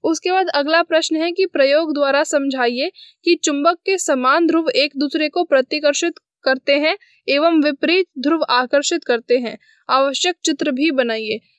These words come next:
तो इसके बारे में हम लोगों ने जो गतिविधि के बारे में पढ़ा था वही आप लोगों को यहाँ पर बताना है। और इस गतिविधि में मैंने आप लोगों को क्या कहा था कि आप लोगों को दो चुंबक लेने होते थे और एक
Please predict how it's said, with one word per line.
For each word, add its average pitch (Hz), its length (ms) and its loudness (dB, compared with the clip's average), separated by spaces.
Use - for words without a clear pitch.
तो 262 60 2
इसके 285 280 -2
बारे 320 220 2
में 330 100 0
हम 320 140 0
लोगों 302 240 0
ने 339 160 0
जो 262 160 -2
गतिविधि 285 520 0
के 330 100 -2
बारे 285 220 2
में 294 120 2
पढ़ा 269 240 0
था 311 140 2
वही 294 280 0
आप 294 160 0
लोगों 285 180 0
को 294 100 -2
यहाँ 269 220 -2
पर 277 140 0
बताना 240 380 -2
है। 285 200 -4
और 277 320 2
इस 302 180 -4
गतिविधि 320 440 2
में 320 140 2
मैंने 320 200 0
आप 320 120 0
लोगों 320 160 -4
को 339 120 -4
क्या 330 180 0
कहा 302 200 0
था 311 160 0
कि 339 140 -2
आप 302 200 0
लोगों 302 180 0
को 392 240 -4
दो 311 260 2
चुंबक 302 400 0
लेने 262 240 0
होते 247 340 0
थे 311 180 -4
और - 280 0
एक 320 240 -2